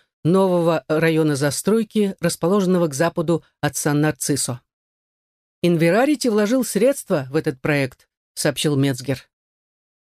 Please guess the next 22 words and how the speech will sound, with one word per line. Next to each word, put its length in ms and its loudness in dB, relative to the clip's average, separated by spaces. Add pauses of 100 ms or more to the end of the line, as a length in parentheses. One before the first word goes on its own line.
(440)
Проектом 580 2
предусматривалось 920 0 (180)
построить 520 0
сеть 260 -2
каналов 580 0 (180)
с 140 -8
частными 380 0
причалами 560 0
для 180 0
катеров, 560 -4 (300)
соорудить 540 -2
плавучий 460 0
зал 300 -2
собраний 600 -2
посреди 520 -4
искусственного 800 -2
озера, 520 -2 (360)
на 80 0
дне 180 -2
которого 560 -2 (320)
планировали 520 2
разместить 680 -2